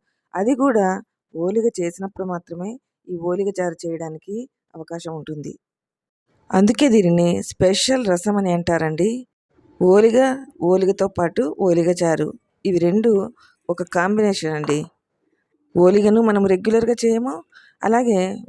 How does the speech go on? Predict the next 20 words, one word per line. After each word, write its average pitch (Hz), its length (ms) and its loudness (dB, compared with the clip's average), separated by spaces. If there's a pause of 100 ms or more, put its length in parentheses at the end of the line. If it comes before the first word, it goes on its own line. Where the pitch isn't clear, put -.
ఓలిగ 202 260 2
చారు 190 240 2
కూడా 175 220 0
రెగ్యులర్గా 180 460 -2
చేయమండి. 165 460 -2 (680)
ఓలిగ 202 300 2 (120)
చేసినప్పుడు 214 580 -2
మాత్రమే 226 380 -6 (220)
ఈ - 100 -4
రసం 175 280 -4
చేయడానికి 170 440 -2
మనకు 170 240 0
వీలైతుంది. 156 560 0 (800)
వేడి 180 380 4 (100)
వేడి 208 320 4
అన్నంలో 170 420 0 (500)
ఈ - 20 4 (260)
ఓలిగ 226 260 2
చారు 185 240 0
వేసుకొని 165 500 -2